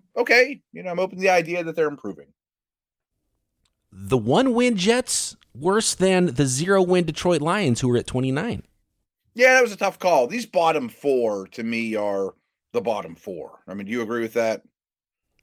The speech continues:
Speaker 2: Yes, there's no other way. Like, you can argue about which order they belong in, probably. I
Speaker 1: Right.
Speaker 2: think Houston should be at thirty-two. Roster-wise, Jacksonville is the best of the bunch, top to bottom, but they're a disaster from the top,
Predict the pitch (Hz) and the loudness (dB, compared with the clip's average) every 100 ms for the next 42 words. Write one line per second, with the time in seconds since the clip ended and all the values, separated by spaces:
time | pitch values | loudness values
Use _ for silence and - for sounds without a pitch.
0 | - 95 - - 123 113 143 127 113 101 | -4 -4 -4 -2 0 2 6 6 6 2
1 | 98 98 101 90 110 120 156 175 127 139 | 0 0 -2 -2 -8 -6 -2 -2 2 2
2 | 131 127 117 104 113 123 107 101 107 117 | 4 2 4 2 0 0 2 2 2 2
3 | 120 131 135 135 139 - 143 147 143 151 | 2 2 2 -2 -4 0 2 2 0 2
4 | 151 113 110 110 110 113 - 113 - 101 | 2 2 -2 -4 -2 -2 -2 -6 -4 -2
5 | 107 - 110 101 92 - 107 101 _ _ | -2 0 -2 -2 -4 -4 -4 -4 _ _
6 | _ _ _ _ _ 90 110 185 - 190 | _ _ _ _ _ -8 -4 -2 0 2
7 | 127 104 92 104 117 - 110 95 87 82 | 2 2 0 0 0 0 -2 0 -2 -6
8 | 78 113 - 98 76 71 71 - _ _ | -2 -2 -2 -8 -10 -8 -10 -12 _ _
9 | - 110 - 71 104 143 - 73 76 69 | -6 -6 -4 -4 -2 -2 -8 -10 -10 -10
10 | - - 82 127 104 82 78 76 80 78 | -14 -8 -6 -6 -6 -8 -8 -8 -8 -6
11 | 78 - 92 73 - 95 87 - | -6 -4 -4 -4 -2 -2 -2 -4